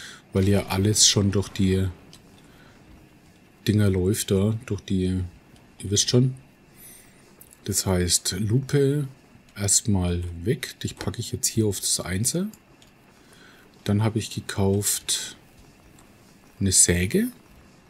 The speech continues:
Eine Handsäge, einfach, dass ich sie hier hab.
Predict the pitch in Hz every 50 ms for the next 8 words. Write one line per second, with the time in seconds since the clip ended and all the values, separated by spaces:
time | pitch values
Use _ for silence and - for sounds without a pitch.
0 | - - - - - - - - - - - - - - - - - - - _
1 | _ - - - - - - - - - _ _ _ - - - - - _ _
2 | _ - - - - - 92 90 87 92 98 113 - - 135 131 131 131 90 101
3 | 95 107 101 - 107 101 98 101 - - - 98 87 92 98 110 127 156